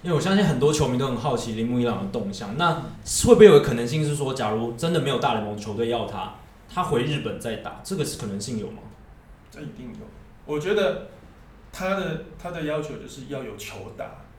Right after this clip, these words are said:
Speaker 2: 嗯。
Speaker 1: 比什么都重要。
Speaker 2: 对。那另外一方面，日本方面，日本有一支球队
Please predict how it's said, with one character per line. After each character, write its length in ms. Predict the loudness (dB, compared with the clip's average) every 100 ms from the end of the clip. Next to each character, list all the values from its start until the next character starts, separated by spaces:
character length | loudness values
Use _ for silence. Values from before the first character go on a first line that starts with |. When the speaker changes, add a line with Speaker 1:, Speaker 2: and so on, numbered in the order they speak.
| -20
Speaker 2:
嗯。 60 | -18 -18 -16 -10
Speaker 1:
比 100 | -4
什 100 | -2
么 120 | -2
都 100 | -2
重 240 | -4 -6
要。 60 | -8 -8
Speaker 2:
对。 320 | -6 -6 -10 -16 -14 -2
那 140 | 0
另 160 | 2 0
外 120 | -2
一 40 |
方 160 | -2 -4
面， 160 | -6 -10
日 120 | -8
本 160 | -8 -8
方 180 | -8
面， 220 | -8 -8 -10 -16 -20 -20 -20 -20 -20 -12
日 100 | -8
本 140 | -6
有 140 | -6 -8
一 40 |
支 120 | -10
球 220 | -10 -10 -8
队 180 | -8